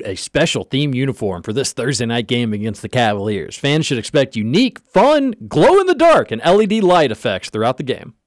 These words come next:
So it's like they're doing a rave. They're doing a rave for a game. They're encouraging people to do L-, L S D at their games.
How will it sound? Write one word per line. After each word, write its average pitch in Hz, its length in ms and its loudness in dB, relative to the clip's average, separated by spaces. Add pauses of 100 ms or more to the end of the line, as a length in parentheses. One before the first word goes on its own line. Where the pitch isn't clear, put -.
(1040)
So 180 100 4
it's 165 160 0
like 160 160 2
they're 156 120 2
doing 156 160 2
a 135 60 0
rave. 131 440 -2 (240)
They're 139 80 -4
doing 151 160 2
a 143 60 0
rave 135 300 2
for 120 140 -2
a 113 60 -4
game. 98 320 -6 (500)
They're 175 140 6
encouraging 175 680 2
people 143 280 0
to 127 80 -4
do 123 160 0
L-, 123 260 2
L 120 140 -2
S 113 100 -4
D 107 200 -6
at 98 100 -10
their 95 120 -10
games. 95 380 -16